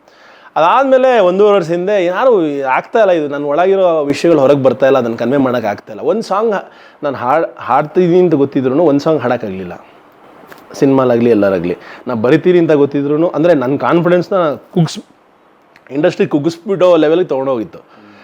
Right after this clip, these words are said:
ನೈಂಟಿ ನೈನ್ ಪರ್ಸೆಂಟ್ ಕುಗ್ಗಿಸ್ಬಿಟ್ಟಿತ್ತು. ನಾನು, ನಾನೇನು ಅಲ್ಲ, ವೇಸ್ಟ್ ಬಾಡಿ ಅಂದ್ಕೊಂಡು ಫೀಲಿಂಗ್ ಬಂದ್ಬಿಡುತ್ತಲ್ಲ. ಈಗ ಹೇಳ್ತಾರಲ್ಲ, ಒಬ್ಬ ಮನುಷ್ಯ ನಿನ್ನನ್ನು ಕುದುರೆ ಅಂತ ಕರೆದ್ರೆ, if one man calls you a horse, ಏ ಅನ್ಬೋದು. If second man also calls you a horse,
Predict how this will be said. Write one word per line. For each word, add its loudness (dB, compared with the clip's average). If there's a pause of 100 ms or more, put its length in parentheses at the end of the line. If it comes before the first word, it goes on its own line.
(220)
ನೈಂಟಿ 0
ನೈನ್ 2
ಪರ್ಸೆಂಟ್ 0
ಕುಗ್ಗಿಸ್ಬಿಟ್ಟಿತ್ತು. -2
ನಾನು, -6
ನಾನೇನು 0
ಅಲ್ಲ, 4
ವೇಸ್ಟ್ -2
ಬಾಡಿ 0
ಅಂದ್ಕೊಂಡು -2
ಫೀಲಿಂಗ್ 0
ಬಂದ್ಬಿಡುತ್ತಲ್ಲ. -2 (140)
ಈಗ -4
ಹೇಳ್ತಾರಲ್ಲ, 0 (300)
ಒಬ್ಬ -2
ಮನುಷ್ಯ -2 (580)
ನಿನ್ನನ್ನು -2
ಕುದುರೆ 0
ಅಂತ -2
ಕರೆದ್ರೆ, -10
if -10
one -2
man 0
calls 0
you -2
a 0
horse, -4 (880)
ಏ -6 (380)
ಅನ್ಬೋದು. -2
If -18
second -4
man 2
also 0
calls 0
you -4
a -2
horse, -12